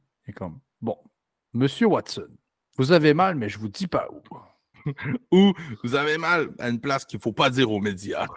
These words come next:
Speaker 2: <laughs> Ben, tu sais, sinon, si Watson est là,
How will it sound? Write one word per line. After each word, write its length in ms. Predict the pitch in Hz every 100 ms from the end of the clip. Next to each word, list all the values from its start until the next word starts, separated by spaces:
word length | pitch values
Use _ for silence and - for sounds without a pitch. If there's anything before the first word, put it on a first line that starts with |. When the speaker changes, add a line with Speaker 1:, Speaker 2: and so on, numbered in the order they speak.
| 156 - -
Speaker 2:
<laughs> 0 | 226 160 - - - 147 - 143 _ - - 147 147 262 143 196 - 123 139 - -
Ben, 160 | - 135
tu 60 |
sais, 240 | - 180 -
sinon, 540 | - 175 185 190 175
si 180 | - 190
Watson 300 | 170 160 170
est 140 | 156
là, 200 | 160 156